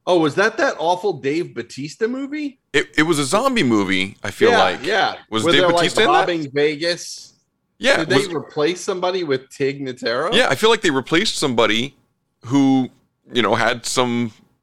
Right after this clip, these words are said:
Speaker 2: a run-in with the law, and they, like, literally, like, kinda green screen shot from the waist up, like, Tig Notaro's never, w-, it was completely done after the fact,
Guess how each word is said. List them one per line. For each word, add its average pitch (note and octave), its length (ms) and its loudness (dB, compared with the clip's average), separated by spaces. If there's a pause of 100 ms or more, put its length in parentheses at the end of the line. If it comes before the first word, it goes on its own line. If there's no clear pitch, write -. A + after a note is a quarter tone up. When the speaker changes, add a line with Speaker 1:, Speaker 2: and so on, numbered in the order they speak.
(120)
Speaker 2:
a A2+ 60 -8
run-in A#2+ 340 2
with C3+ 140 0
the B2+ 60 0
law, C#3+ 340 4 (220)
and A#2+ 100 -2
they, C3 80 2
like, A#2 160 2
literally, A#2+ 400 2
like, G#2+ 220 2
kinda A#2 240 0
green A2 480 -4
screen B2+ 500 -2 (260)
shot C3 360 2
from B2+ 160 -4
the A2+ 80 2
waist B2 320 2
up, B2 180 2
like, G#2 160 0
Tig C3 180 -2
Notaro's A#2 400 0
never, B2 280 0 (180)
w-, A#2 140 -2
it C3+ 80 2
was B2+ 140 -2
completely C#3 440 -4
done C3 160 2
after B2 300 -2
the - 80 -8
fact, B2+ 400 -2